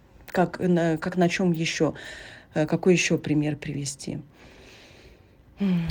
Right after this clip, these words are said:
щас подумаю. Это может быть, э, также, например, там, с машиной, да. Я, кстати, приводила такой пример на каком-то из курсов, по-моему, на «Здоровый пох».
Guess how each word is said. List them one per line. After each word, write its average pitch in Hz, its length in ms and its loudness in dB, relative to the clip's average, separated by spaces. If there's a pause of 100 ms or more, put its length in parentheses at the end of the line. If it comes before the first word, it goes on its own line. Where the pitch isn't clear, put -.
щас - 220 0
подумаю. 160 680 0 (600)
Это 190 180 2
может 208 280 4
быть, 190 420 4
э, 180 680 4
также, 202 320 6
например, 175 480 4 (100)
там, 151 160 0
с - 140 -2
машиной, 175 540 2
да. 185 280 2
Я, 160 200 0
кстати, - 260 -4
приводила 170 420 4
такой - 180 0
пример 190 300 2
на 190 80 2
каком-то 175 380 0
из - 80 -4
курсов, 233 380 2
по-моему, 180 340 4
на 170 60 4
«Здоровый 156 400 2
пох». 143 320 0